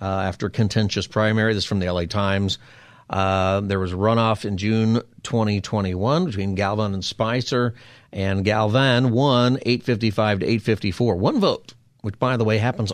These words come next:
all the time in local elections. If you think your vote doesn't matter, you know, you might get lost in the millions of vote for a presidential race or the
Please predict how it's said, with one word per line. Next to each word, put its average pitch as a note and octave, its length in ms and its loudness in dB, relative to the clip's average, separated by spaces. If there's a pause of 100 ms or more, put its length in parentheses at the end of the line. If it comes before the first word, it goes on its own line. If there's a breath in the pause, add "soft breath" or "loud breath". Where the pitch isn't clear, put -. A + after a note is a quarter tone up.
all B2 180 -2
the C3 80 2
time C3+ 360 0
in F2 80 0
local F2 320 0
elections. E2+ 460 -4
If G2 80 -4
you C3+ 80 0
think F#3 220 0
your B2+ 80 2
vote A2 220 2
doesn't G#2 280 2
matter, A#2 480 0
you A#2 120 0
know, G#2 100 2
you A2 140 2
might D#3 160 0
get F#2 140 0
lost G2+ 420 -2
in F#2+ 120 0
the F2+ 240 -2
millions G2+ 460 2
of F#2 80 -4
vote F#2 260 -2
for G2 140 -2
a F2+ 40 -6
presidential F#2+ 600 -2
race F#2+ 340 0
or F#2+ 80 -2
the F#2 200 -2